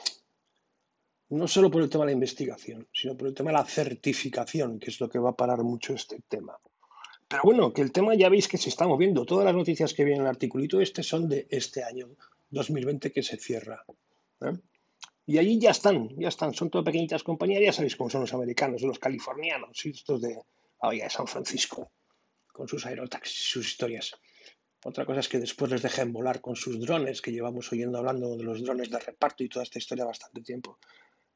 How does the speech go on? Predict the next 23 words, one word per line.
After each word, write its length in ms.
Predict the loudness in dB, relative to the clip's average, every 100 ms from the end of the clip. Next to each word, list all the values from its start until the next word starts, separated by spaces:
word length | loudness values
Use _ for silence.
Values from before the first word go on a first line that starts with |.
| _
Pero 260 | 6 8 8
bueno, 340 | 8 6 2
el 160 | 0 2
artículo 420 | 2 0 2 6
es 140 | 6 4
interesante, 640 | 2 2 2 0 0 0
está 220 | 2 4
capado, 360 | 6 8 8 8
no 120 | 4
lo 80 | 4
vais 240 | 4 2 0
a 60 |
poder 260 | -2 -2 -2
ver. 200 | -4 -6 _ _ _ _ _ -20 -20 -20 -20 -20 -20 _
Y 100 | 4
yo 140 | 8
creo 180 | 10 8
que 80 | 8
con 140 | 4
el 80 | 4
titular 320 | 4 6 6
tenéis 260 | 6 4 4
bastante. 560 | 2 2 0 0 -4